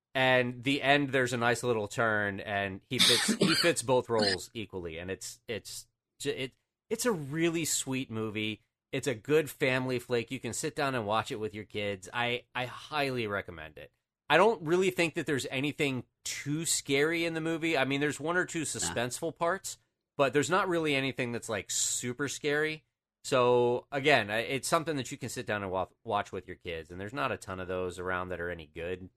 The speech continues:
Speaker 1: but this is one of them.
Speaker 3: There's
Speaker 1: I
Speaker 3: a couple things I really liked about this. First of all, I'll give
Speaker 1: Uh-huh.
Speaker 3: you, um, a hint. Nemo, the character, um,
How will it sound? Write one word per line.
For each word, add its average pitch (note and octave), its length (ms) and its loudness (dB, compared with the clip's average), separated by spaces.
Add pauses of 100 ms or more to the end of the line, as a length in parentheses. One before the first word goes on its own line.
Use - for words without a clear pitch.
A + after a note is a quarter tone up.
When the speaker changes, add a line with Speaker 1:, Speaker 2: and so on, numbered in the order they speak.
(160)
Speaker 1:
but F2 280 -6 (260)
this F#2+ 160 -10
is E2 160 -16
one B1 120 -20
of A#1 60 -18
them. - 60 -20 (1080)
Speaker 3:
There's G#2+ 100 0
Speaker 1:
I A2 40 4
Speaker 3:
a A2 40 -2
couple D3 140 6
things C3 200 6
I - 20 12
really G#2+ 220 8
liked F#2+ 400 2
about D#2+ 240 0
this. F2+ 160 0
First A2+ 220 4
of G#2 60 6
all, F#2 120 8
I'll F2 40 2
give F#2+ 120 -4
Speaker 1:
Uh-huh. F#2 80 -2
Speaker 3:
you, F2 240 -2
um, E2 180 -2
a - 20 -6
hint. F2+ 200 -2
Nemo, G2+ 320 8
the F2+ 100 -2
character, F2+ 640 4
um, E2 320 4